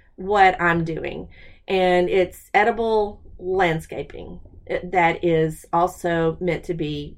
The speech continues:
beautiful. So that's kinda where I came up with that name. And so I thought, Well, I do wanna stand out. I wanna be, there's things and holes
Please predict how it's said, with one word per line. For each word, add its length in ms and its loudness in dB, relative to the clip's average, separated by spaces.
beautiful. 500 -8
So 220 -2
that's 300 4
kinda 240 -2
where 120 -2
I 160 -2
came 320 -4
up 120 -4
with 140 -10
that 220 -4
name. 400 -2
And 220 -2
so 160 -8
I 140 0
thought, 240 -4
Well, 340 -4
I 80 0
do 180 2
wanna 180 0
stand 300 -2
out. 240 -2
I 60 -2
wanna 280 -2
be, 420 -6
there's 180 0
things 600 -4
and 140 -2
holes 680 4